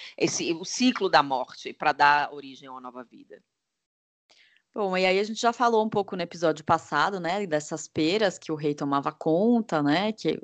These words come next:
Speaker 2: elas representam essa nova vida. A Carol falou bastante da, da pera como semente, né? E então agora a gente tá nesse ponto, né, falando das,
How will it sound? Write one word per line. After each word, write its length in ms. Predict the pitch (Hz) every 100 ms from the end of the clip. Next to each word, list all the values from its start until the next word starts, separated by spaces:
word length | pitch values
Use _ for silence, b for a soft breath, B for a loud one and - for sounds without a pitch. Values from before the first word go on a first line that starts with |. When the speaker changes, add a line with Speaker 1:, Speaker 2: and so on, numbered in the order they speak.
| -
Speaker 2:
elas 260 | 147 143 -
representam 640 | 156 156 147 151 151 143
essa 180 | 147 151
nova 240 | 139 170
vida. 680 | 160 143 175 196 185 156 147
A 40 |
Carol 240 | 147 151 156
falou 220 | 156 156
bastante 420 | 151 - 160 -
da, 160 | 156 147
da 180 | 139
pera 280 | 135 151 147
como 280 | 147 151 156
semente, 920 | - 190 160 170 190 185 175 156 -
né? 260 | 143 170 220 B B B B B B -
E 180 | 143 143
então 220 | 147 160
agora 360 | 170 175 165 185
a 20 |
gente 160 | 196 -
tá 80 |
nesse 240 | 190 185 247
ponto, 440 | - 160 135 -
né, 200 | 139 170
falando 440 | - 160 151 156 156
das, 460 | 151 151 - -